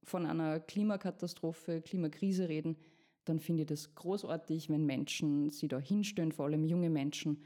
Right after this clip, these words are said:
und wirklich das machen. Also da muss man eigentlich Danke sagen, auch wenn's unangenehm ist. Aktivismus muss unangenehm sein, dass man in Bewegung kommt, dass man nicht verharrt. Deswegen braucht's auch wieder diese aktive Haltung und diesen Zugang. Und Aktivismus ist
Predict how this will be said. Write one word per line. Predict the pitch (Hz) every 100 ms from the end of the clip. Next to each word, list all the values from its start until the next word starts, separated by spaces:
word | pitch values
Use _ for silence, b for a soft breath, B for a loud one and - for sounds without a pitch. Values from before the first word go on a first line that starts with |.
| B B B
und | 170 160 - 139
wirklich | 156 - 151 -
das | 143 143
machen. | 127 - 123 143 -
Also | 156
da | 156
muss | 147 139
man | 143 123
eigentlich | 127 131 127
Danke | - - 143
sagen, | - 135
auch | -
wenn's | 139 139
unangenehm | - 156 139 135 131 131
ist. | 139 -
Aktivismus | - 156 214 214 196 180 185
muss | 165 165 165 - -
unangenehm | 208 190 175 147 143 160
sein, | - 143 147
dass | 127 -
man | 147
in | - 147
Bewegung | 143 135 117 123
kommt, | 123 107 101 - b b b
dass | - 143
man | 143
nicht | 127
verharrt. | - 123 123 - -
Deswegen | - - 139
braucht's | 135 117 - 151
auch |
wieder | 135 131
diese | 131 147 -
aktive | 139 - - 156 147 143 135 b b b -
Haltung | 147 143 151 147
und | 147 151
diesen | 147 143
Zugang. | - 151 143 127 135 b b b
Und | - 175 -
Aktivismus | 165 - 175 185 - 190 175
ist | - 180 - -